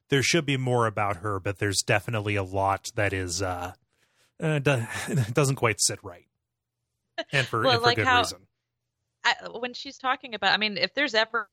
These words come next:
Speaker 2: a book to put you off of the mining industry, I mean, not that something li-, like the, have you ever heard of that? What, what is it, um, in Montana, the Berkeley Pit? Um, it's this old m-, mining, uh, this runoff lake from mining, and it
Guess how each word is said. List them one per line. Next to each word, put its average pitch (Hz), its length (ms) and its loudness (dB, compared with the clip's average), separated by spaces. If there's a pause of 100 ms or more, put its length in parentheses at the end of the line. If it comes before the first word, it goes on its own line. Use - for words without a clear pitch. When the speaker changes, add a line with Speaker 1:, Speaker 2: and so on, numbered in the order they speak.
Speaker 2:
a 208 140 0
book 185 240 -2
to 165 80 -6
put - 280 -6
you 180 120 -2
off 170 120 0
of 160 140 -4
the 156 80 0
mining 151 540 0
industry, 135 580 -2 (240)
I 190 60 0
mean, 185 140 4
not 175 180 2
that 175 120 -2
something 165 320 -2
li-, 147 240 0
like 151 300 0
the, 151 260 4
have 226 120 -2
you 311 60 2
ever 285 120 0
heard 254 160 0
of 220 80 -4
that? 180 320 0
What, 202 220 -2
what 220 160 0
is 214 100 -2
it, 170 180 0
um, 160 320 2
in 165 120 0
Montana, 156 420 2
the 139 120 -2
Berkeley 190 440 0
Pit? - 400 0 (760)
Um, 165 440 2 (340)
it's - 240 -2
this 208 180 -2
old 202 340 2 (260)
m-, 156 200 -14
mining, 208 680 -2 (220)
uh, 165 140 2
this 175 300 -2
runoff 185 480 2
lake 220 220 -2
from 170 240 -2
mining, 214 480 -2
and 175 100 0
it - 160 -2